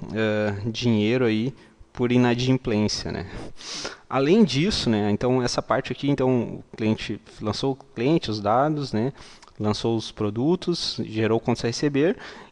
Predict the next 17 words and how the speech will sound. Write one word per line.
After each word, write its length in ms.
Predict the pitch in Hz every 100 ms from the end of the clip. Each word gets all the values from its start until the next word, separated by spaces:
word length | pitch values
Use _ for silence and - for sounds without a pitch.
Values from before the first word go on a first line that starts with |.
| _ _ -
Temos 320 | 156 160 170
diversos 440 | 170 156 139 - -
relatórios 640 | 170 180 127 123 107 98
aqui, 240 | 95 -
né? 80 | 95
Então 220 | 98 113
tem 140 | 117 123
o 40 |
relatório 340 | 127 120 113 120
do 60 |
pedido, 520 | - 147 127 175 233 - -
né, 200 | 107 143 - - - _ _ _ _ - - - _ - -
que 160 | - 117
vai, 520 | 110 110 110 110 104 104 - - - - - _ - - _ _
vai 180 | 113 104
imprimir 480 | 110 113 113 110 113
aí, 280 | 104 107